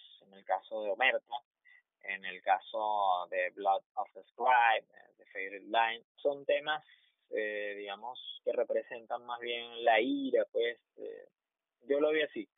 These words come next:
como la ira, el rechazo, digamos, ese sentimiento, ¿cómo le pudiéramos decir, Pablo, cuando una persona, eh, está en contra de todo, por así decirlo?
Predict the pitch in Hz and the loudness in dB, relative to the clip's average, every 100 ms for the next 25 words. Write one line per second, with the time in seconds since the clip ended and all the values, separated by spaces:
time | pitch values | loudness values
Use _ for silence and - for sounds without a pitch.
0 | - - - _ 135 131 127 123 120 120 | -20 -20 -20 _ -2 0 0 2 4 6
1 | 113 139 151 151 143 135 131 127 127 120 | 6 4 2 2 2 4 6 4 2 0
2 | - - - 139 143 135 - - 139 135 | -6 -10 -2 2 4 2 -2 0 2 2
3 | 135 135 _ _ _ _ - 117 117 123 | 0 -4 _ _ _ _ -2 2 2 4
4 | 131 131 127 123 110 95 _ _ _ _ | 4 6 4 0 -4 -12 _ _ _ _
5 | _ _ - 127 - 156 147 - 165 151 | _ _ -8 -6 -2 -2 -2 -2 -2 -2
6 | 135 123 123 131 135 139 151 147 135 127 | -4 -2 4 4 2 -2 0 2 4 2
7 | 113 - 131 147 151 139 139 147 127 - | 0 -2 0 2 2 2 2 0 -4 0
8 | 143 - 127 117 110 113 110 120 131 123 | 0 4 4 4 -2 -4 -2 0 0 2
9 | 120 120 123 120 110 - _ _ _ _ | -2 0 2 4 4 2 _ _ _ _
10 | _ 98 101 95 104 107 113 123 110 147 | _ 0 2 2 0 0 2 2 2 0
11 | 131 135 120 104 135 104 95 101 98 120 | 2 4 4 6 4 4 2 -4 -2 -4
12 | 120 143 104 95 | 0 0 -2 -10